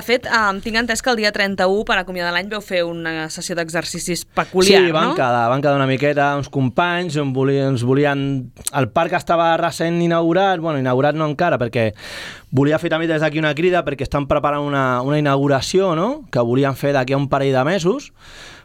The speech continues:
Speaker 2: per si tothom que estigui interessat, doncs, té les nostres xarxes socials, estem a, a tots jo, no? S W Sabadell, vale?
Speaker 1: Mm.
Speaker 2: I volíem fer una, una reunió, no? Fa poc es va fer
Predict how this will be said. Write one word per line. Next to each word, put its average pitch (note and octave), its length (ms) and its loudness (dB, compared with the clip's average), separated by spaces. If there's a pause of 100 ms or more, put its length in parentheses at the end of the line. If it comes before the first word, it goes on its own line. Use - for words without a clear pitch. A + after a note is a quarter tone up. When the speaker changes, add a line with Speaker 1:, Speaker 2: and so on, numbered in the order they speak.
Speaker 2:
per C3+ 140 0
si B2+ 400 0
tothom C3+ 220 2
que D3+ 100 2
estigui C#3 160 0
interessat, D3+ 800 0
doncs, B2 260 -2
té B2 140 0
les A#2+ 180 0
nostres A#2+ 460 0
xarxes A2+ 260 -4
socials, C#3+ 320 0
estem C3+ 160 -4
a, A2 400 -6
a - 140 -10
tots G#2 180 -2
jo, G#2 140 0
no? D3 240 0
S B2+ 180 0
W A#2+ 480 2
Sabadell, B2+ 460 0 (160)
vale? B2 240 -6 (100)
Speaker 1:
Mm. F#3 280 -6 (280)
Speaker 2:
I F3 160 2
volíem D3 300 0
fer D3+ 260 0
una, D3+ 400 0
una C3+ 220 2
reunió, B2 420 0
no? C#3+ 320 2
Fa C3 220 0
poc C#3+ 180 0
es C3 80 -2
va C3+ 80 2
fer C#3+ 160 -4